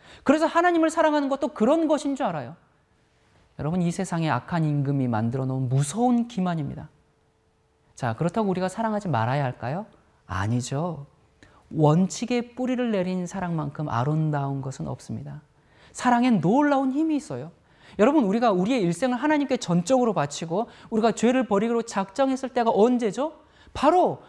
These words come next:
하나님의 사랑을 깨달을 때가 아닙니까? 우리의 죄를 회개하고 그 죄에서 돌이켜서 우리가 새 생애를 살 수 있었던 이유는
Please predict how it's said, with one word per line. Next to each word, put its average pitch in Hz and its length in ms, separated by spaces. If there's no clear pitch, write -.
하나님의 339 500
사랑을 330 480
깨달을 370 440
때가 294 180
아닙니까? 147 440
우리의 294 300
죄를 294 380
회개하고 320 580
그 330 220
죄에서 330 340
돌이켜서 302 680
우리가 254 260
새 349 240
생애를 330 360
살 311 220
수 311 140
있었던 294 380
이유는 240 500